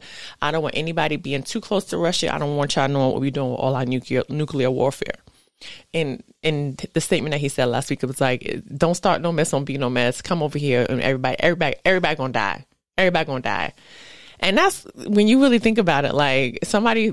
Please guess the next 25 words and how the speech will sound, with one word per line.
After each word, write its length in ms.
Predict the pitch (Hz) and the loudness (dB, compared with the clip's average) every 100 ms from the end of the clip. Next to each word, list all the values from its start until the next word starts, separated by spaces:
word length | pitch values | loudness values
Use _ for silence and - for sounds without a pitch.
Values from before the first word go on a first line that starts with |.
| - | -2
straight 260 | - 185 165 | 0 4 4
up 100 | 160 | 2
being 200 | 160 156 | 0 2
like, 440 | 151 139 143 - _ - | 2 2 -2 -6 _ -10
"Come 400 | - 226 220 226 - | -2 0 0 -4 0
up 220 | 196 202 | 0 0
here 260 | - 190 - | 0 0 0
if 260 | 170 170 185 | -2 -2 -4
you 120 | 160 | -4
want 320 | 160 170 - | -2 -2 -2
to, 400 | - 165 147 143 | -2 0 2 0
I 120 | - 151 | 2 2
will 120 | 147 | 0
press 300 | - 156 - | 0 -4 -4
a 60 | |
button." 540 | 143 139 - 131 127 127 - | -2 0 0 0 0 -2 -2
And 160 | 156 | 2
I 120 | 202 311 | 2 4
believe 360 | 208 185 202 | 4 4 4
it 120 | 131 | 2
because 320 | - 143 156 139 | 0 2 2 2
he 280 | 208 220 - | 0 2 0
is 180 | 147 - | -2 -2
unhinged. 640 | 151 147 165 123 110 - - - - - - - | -4 -2 -2 -2 -2 -6 -8 -18 -16 -14 -16 -16
So 600 | - - 311 233 156 143 | -10 2 4 6 4 2